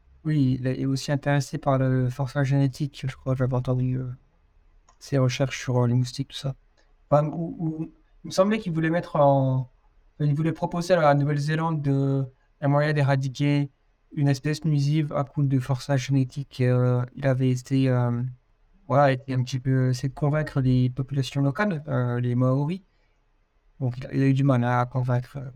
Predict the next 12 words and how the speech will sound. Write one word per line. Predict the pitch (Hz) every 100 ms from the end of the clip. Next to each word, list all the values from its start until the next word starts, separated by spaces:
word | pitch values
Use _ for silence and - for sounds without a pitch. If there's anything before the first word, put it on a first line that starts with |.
| - 127
les | 131
Maoris, | 135 139 151
mais, | -
euh, | - _ _ _ _ _ _ _ _
c'était | - 151
dans | 151
un |
documentaire, | 156 151 170 160 165 151
ça, | -
de, | 131 131 127 123 - _ _
sur | _ 143
Netflix. | 135 127 - -